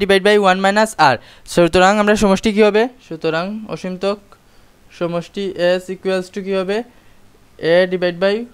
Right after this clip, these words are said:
one minus R, যেটা আমরা এর আগেও বা এগারো নম্বর প্রশ্নে পড়েছিলাম। ঠিক সেমই ম্যাথ আসছে, শুধু আমরা উদ্দীপকের মধ্যে মান বসেছি, আমাদের আনসারটি চলে আসতেছে। এর মান হচ্ছে ওয়ান, ওয়ান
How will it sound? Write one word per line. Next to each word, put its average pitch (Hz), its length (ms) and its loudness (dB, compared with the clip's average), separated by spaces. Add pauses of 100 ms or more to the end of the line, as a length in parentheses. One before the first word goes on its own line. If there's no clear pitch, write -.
(680)
one 175 160 -2 (160)
minus 180 380 -6 (340)
R, - 20 -10 (420)
যেটা 160 200 0
আমরা 202 320 6
এর 185 260 0
আগেও 190 300 2
বা 196 120 0
এগারো 185 320 2
নম্বর 202 280 -4
প্রশ্নে 196 460 -6
পড়েছিলাম। 190 480 -4 (360)
ঠিক 202 160 -6 (120)
সেমই 214 320 2
ম্যাথ 202 260 -2
আসছে, 202 260 -4
শুধু 208 300 -4
আমরা 208 280 -2
উদ্দীপকের 196 580 -4
মধ্যে 208 220 -6
মান 180 240 -4
বসেছি, 214 400 -8 (140)
আমাদের 170 320 -4
আনসারটি 185 380 -6
চলে 175 200 -6
আসতেছে। 135 400 -10 (880)
এর 170 180 0
মান 196 140 0
হচ্ছে 202 160 -4
ওয়ান, 190 360 0 (120)
ওয়ান 170 280 -2